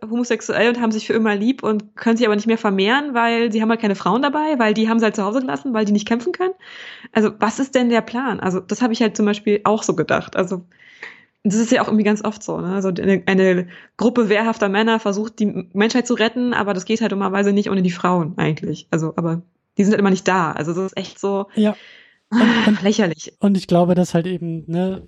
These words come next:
Speaker 2: in Fortführung aus der letzten Diskussion, dass die Männer hinter der Kamera genau das eben auch nicht mitgedacht haben und deshalb die Männer vor der Kamera das auch irgendwie nicht, äh, in ihre
Speaker 1: Ja.
Speaker 2: Pläne umsetzen konnten. So, das ist,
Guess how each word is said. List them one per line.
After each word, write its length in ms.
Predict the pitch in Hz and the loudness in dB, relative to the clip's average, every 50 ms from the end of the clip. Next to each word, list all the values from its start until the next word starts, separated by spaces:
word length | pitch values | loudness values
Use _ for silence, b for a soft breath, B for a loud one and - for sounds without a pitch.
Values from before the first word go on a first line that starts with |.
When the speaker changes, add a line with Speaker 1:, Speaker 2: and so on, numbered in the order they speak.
| - 180 175 | -14 -8 -4
Speaker 2:
in 220 | 185 165 160 156 | -2 0 0 -2
Fortführung 580 | - - 180 175 - - - 170 156 165 160 170 | -2 0 0 0 0 0 -2 0 2 2 2 2
aus 160 | 165 139 - | 0 -2 0
der 120 | - 160 | 0 0
letzten 260 | 147 160 - - - | 0 0 -2 -2 -4
Diskussion, 480 | 170 151 - - 165 147 - 160 160 156 | -4 -4 -4 -4 -6 -4 0 0 2 2
dass 140 | 147 143 - | 0 0 0
die 80 | - | -2
Männer 240 | 151 147 156 156 156 | -2 -2 0 2 2
hinter 200 | 147 160 - 160 | 2 2 2 2
der 120 | 147 143 - | 0 0 0
Kamera 400 | - 151 147 147 143 143 143 135 | 0 0 0 0 0 0 -2 -2
genau 240 | 135 139 143 143 | 0 0 0 2
das 200 | 139 143 135 - | 2 0 0 -2
eben 220 | 185 170 147 135 151 | -2 -4 -2 0 0
auch 80 | 143 | 0
nicht 160 | 135 131 - - | 0 0 0 -2
mitgedacht 480 | 147 - - - 131 147 131 - - | -4 -4 -2 -2 -2 -2 -2 0 0
haben 200 | 143 135 131 135 | 0 0 0 0
und 80 | 131 127 | 0 -2
deshalb 280 | 127 - - 139 - | -2 -4 -6 -10 -8
die 80 | - 143 | -6 -4
Männer 240 | 131 135 131 135 127 | -2 -2 0 0 -2
vor 160 | - - 147 | 0 0 0
der 100 | 139 127 | 0 0
Kamera 360 | - - 131 131 127 127 131 | -2 -2 -2 0 0 0 0
das 160 | - - - | -2 -2 -4
auch 160 | 156 147 - - | -4 -8 -6 -6
irgendwie 240 | 143 123 117 127 | -4 -4 -2 -2
nicht, 260 | 123 123 117 - - 196 | 0 -2 -2 -4 -6 -6
äh, 220 | 180 135 139 156 | -4 -2 -2 -2
in 120 | 170 151 | -2 -2
ihre 140 | 147 147 165 | -2 0 0
Speaker 1:
Ja. 160 | 190 185 175 | 2 2 4
Speaker 2:
Pläne 180 | 165 143 135 143 | 4 4 4 2
umsetzen 420 | 147 135 131 139 - - - 139 | 2 2 2 0 0 -2 -6 -6
konnten. 320 | - - 131 131 165 156 139 | -4 -4 -4 -4 -6 -6 -4
So, 120 | 131 139 | -2 0
das 220 | 135 143 - - 180 | 0 -2 -2 -4 -8
ist, 220 | - - - | -8 -8 -10